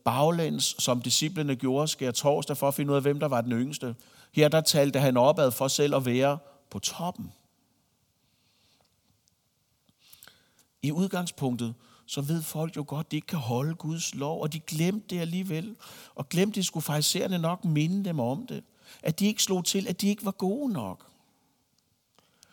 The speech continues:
Og det, Jesus taler om her i de her meget kendte vers fra vers otteogtyve til tredive, det handler jo om lovens byrde, der udmatter folk.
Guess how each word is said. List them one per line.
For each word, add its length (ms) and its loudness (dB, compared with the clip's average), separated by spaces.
Og 120 2
det, 200 6
Jesus 240 0
taler 360 2
om 240 2
her 160 2
i 100 -2
de 120 0
her 80 4
meget 420 0
kendte 360 -2
vers 280 -2
fra 240 -2
vers 340 -2
otteogtyve 640 -2
til 180 -4
tredive, 520 -2
det 120 -4
handler 240 4
jo 200 2
om 180 4
lovens 600 6
byrde, 480 4
der 180 -2
udmatter 540 2
folk. 520 -10